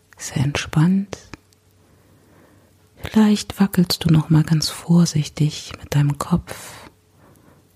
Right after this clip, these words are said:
löst alles in deinem Nacken, lässt los, entspannst dich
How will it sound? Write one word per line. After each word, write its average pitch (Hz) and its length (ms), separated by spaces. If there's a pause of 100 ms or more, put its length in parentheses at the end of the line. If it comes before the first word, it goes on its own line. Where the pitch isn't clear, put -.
(140)
löst 165 600
alles 160 560
in 147 140
deinem 147 340
Nacken, 156 440 (2000)
lässt - 340
los, 160 680 (960)
entspannst - 760
dich - 400